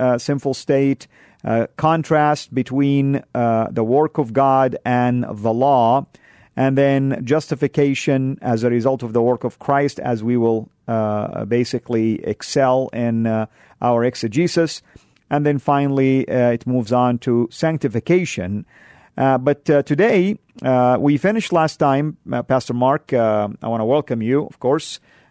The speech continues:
Um, and, uh, last time, uh, as you, uh, mentioned, uh, you gave us an overview about verse eighteen. So would you like to le-, uh, re-, uh, basically elaborate on that?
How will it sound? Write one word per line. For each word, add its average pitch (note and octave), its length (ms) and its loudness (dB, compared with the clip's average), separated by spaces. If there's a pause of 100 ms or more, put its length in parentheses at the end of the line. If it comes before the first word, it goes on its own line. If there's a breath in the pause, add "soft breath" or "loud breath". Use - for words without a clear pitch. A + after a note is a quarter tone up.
(100)
Um, A2 540 -4
and, A2+ 260 -6
uh, A2+ 120 -6
last C3 280 -2
time, C#3+ 460 0
uh, A#2 220 0
as A2+ 240 -2
you, G#2+ 340 -2
uh, G2+ 180 -6
mentioned, C3+ 580 -2 (440 soft breath)
uh, A2 120 -2
you A#2 200 0
gave C3+ 220 2
us C3 160 0
an A#2 200 -4
overview A2 800 0
about G#2+ 540 -2
verse B2 420 -2
eighteen. A2+ 640 -2
So A2 440 -2
would C3 180 -2
you C3 80 2
like C3+ 280 0
to A#2 260 -4
le-, B2+ 240 -4 (120)
uh, A#2 200 0
re-, C#3+ 340 0
uh, G#2+ 360 -4
basically A#2+ 640 -2
elaborate A2+ 520 0
on F2 120 -10
that? - 260 -12